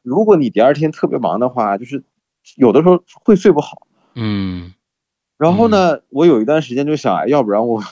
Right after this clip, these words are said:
Speaker 1: 晚上跟朋友喝酒嘛，多喝一点，
Speaker 2: 是。
Speaker 1: 对吧？然后
Speaker 2: 嗯，也是个办法。
Speaker 1: 我比如说，哎，我喝大了，我喝到一点钟，
Speaker 2: 嗯。
Speaker 1: 我三点钟还是会起来，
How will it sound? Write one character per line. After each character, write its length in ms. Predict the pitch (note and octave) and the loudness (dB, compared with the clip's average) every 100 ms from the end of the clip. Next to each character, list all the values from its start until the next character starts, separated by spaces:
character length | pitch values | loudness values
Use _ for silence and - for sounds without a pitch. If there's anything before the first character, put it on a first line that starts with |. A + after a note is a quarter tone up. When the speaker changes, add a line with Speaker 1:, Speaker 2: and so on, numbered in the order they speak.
| G#2+ | -6
Speaker 1:
晚 160 | F#2 | -6
上 160 | - A2+ | -4 0
跟 140 | C#3+ C3 | 0 2
朋 100 | A2 | 2
友 80 | B2+ | 2
喝 200 | - C#3+ | 2 2
酒 140 | A2+ | 2
嘛， 120 | E2+ | 0
多 180 | F2 C3+ | -2 -2
喝 220 | - D3+ | 0 -2
一 60 | D#3+ | -2
点， 200 | - - _ | -4 -8 _
Speaker 2:
是。 160 | - C3 A#2 | -8 -6 -6
Speaker 1:
对 60 | F#2 | -8
吧？ 260 | G1+ - _ | -14 -18 _
然 120 | - | -10
后 180 | A#2 G#2+ | -2 0
Speaker 2:
嗯， 180 | A#2 A#2 | 0 -4
也 100 | A2+ | -8
是 80 | B2 | -8
个 100 | A#2+ | -6
办 200 | C3 A2 | -4 -4
法。 80 | E2+ | -6
Speaker 1:
我 60 | F2+ | -4
比 80 | G2 | -4
如 60 | |
说， 260 | F#2+ B2 - _ _ _ _ | 2 0 0 _ _ _ _
哎， 120 | A2 | 0
我 80 | G#2+ | 0
喝 180 | F2+ B2+ | 2 0
大 220 | B2+ G#2 | 0 -2
了， 60 | F2+ | -6
我 60 | F2 | -8
喝 160 | A#2 | -2
到 180 | A#2 G#2+ _ | -2 -2 _
一 120 | E3 | 0
点 220 | D3 G#2+ | 2 2
钟， 260 | F#2 G2+ - _ | -2 -6 -8 _
Speaker 2:
嗯。 280 | B2 A2 F#2 - | -10 -8 -8 -12
Speaker 1:
我 100 | - | -10
三 160 | A2+ E3 | -2 0
点 120 | D3 | 2
钟 100 | B2+ | 0
还 160 | C#3 A#2 | 0 2
是 80 | C#3+ | 2
会 140 | B2 | 2
起 180 | A2 | -2
来， 100 | - | -10